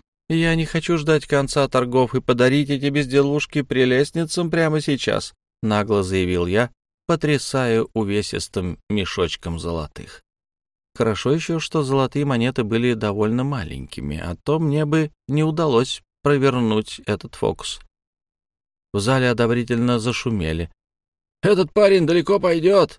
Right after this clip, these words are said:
весело смеялись невольные зрители моего представления. "Занятный паренек", согласились с ним другие.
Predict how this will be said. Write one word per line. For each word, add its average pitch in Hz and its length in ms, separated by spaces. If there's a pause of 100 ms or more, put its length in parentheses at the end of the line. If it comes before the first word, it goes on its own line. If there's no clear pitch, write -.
(120)
весело 101 420
смеялись 98 640
невольные 98 580
зрители 110 540
моего 104 380
представления. 90 920 (420)
"Занятный 160 720
паренек", 175 760 (140)
согласились 98 840 (180)
с - 140
ним 98 240
другие. 92 540